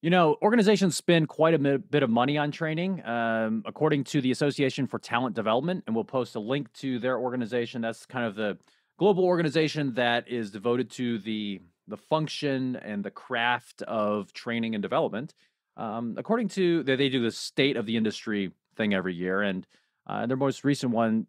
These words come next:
suggested that organizations spend on average about one thousand two hundred ninety-nine dollars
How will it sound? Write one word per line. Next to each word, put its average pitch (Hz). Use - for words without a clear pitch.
suggested 117
that 117
organizations 139
spend 170
on 151
average 123
about 110
one 135
thousand 123
two 139
hundred 113
ninety-nine 107
dollars 92